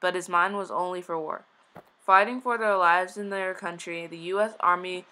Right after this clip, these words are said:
was at Saigon doing their best to protect it. The president had increased the manpower even more because they knew that if Saigon fell, that was it. One by one, the soldiers fell and cried for help until finally the rest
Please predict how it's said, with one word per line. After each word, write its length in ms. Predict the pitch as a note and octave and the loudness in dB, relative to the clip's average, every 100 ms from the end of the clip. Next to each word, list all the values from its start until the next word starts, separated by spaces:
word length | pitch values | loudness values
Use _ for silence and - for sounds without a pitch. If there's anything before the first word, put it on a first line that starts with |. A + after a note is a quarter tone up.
| _ - | _ -8
was 160 | F3 | 2
at 200 | F3+ F#3 | 4 4
Saigon 500 | - F3+ F3 F3 F3 - _ - | 2 0 2 0 0 -14 _ -10
doing 260 | F3+ F#3+ | -6 -4
their 120 | G3+ F3+ | -4 0
best 280 | F3 F3 - | 0 -2 -12
to 60 | |
protect 460 | D#3+ E3 D#3+ D#3+ - | -14 -6 -6 -6 -12
it. 120 | F3+ _ _ _ _ | -20 _ _ _ _
The 100 | - | -8
president 520 | F3 F#3+ G3 B3 B3 A#3+ | 0 2 0 -2 -6 -4
had 180 | G3+ - | -4 -6
increased 440 | F#3+ G3+ G3+ G3 | -10 -8 -8 -6
the 100 | F#3 | -6
manpower 680 | E3+ E3+ F3+ G3 E3+ E3+ E3+ | -4 -4 -4 -4 0 2 2
even 360 | E3 F3+ F#3+ G3+ | -4 -10 -8 -6
more 320 | F3 E3+ E3+ - - - | -2 -2 -2 -12 -20 -10
because 280 | F#3 F#3 F3 | -2 0 0
they 220 | F3+ F3 | -2 -4
knew 200 | F3 G3 | -4 -4
that 180 | G3+ F#3 | -2 -2
if 80 | F3 | -2
Saigon 440 | - E3+ F#3+ G3+ | 0 0 2 0
fell, 320 | G3+ F3 F3 F3 - - | 2 2 2 0 -16 0
that 280 | E3+ E3 - - _ | 4 4 0 -20 _
was 180 | F3+ E3+ | -6 -4
it. 200 | D#3+ - - - - - | -6 -10 -16 -20 -20 -8
One 260 | E3+ F#3 A3 | 2 2 2
by 160 | A#3 A#3 | 0 0
one, 300 | G3 F#3 G3 | 0 -2 -4
the 80 | F3 | -8
soldiers 440 | F#3 F3+ F3 E3 | -2 -2 -2 -10
fell 280 | - F3+ G3 | -2 0 0
and 200 | G3 F3+ | -4 -10
cried 280 | F#3+ E3+ E3 | -6 -4 -4
for 140 | E3 | -6
help 240 | E3 E3 | -2 -2
until 320 | E3 E3 E3+ E3 | -4 -10 -8 -4
finally 420 | E3 F3 G3 G3+ | 0 0 0 -2
the 140 | F3+ | 0
rest 320 | E3+ F3+ - | 2 0 -2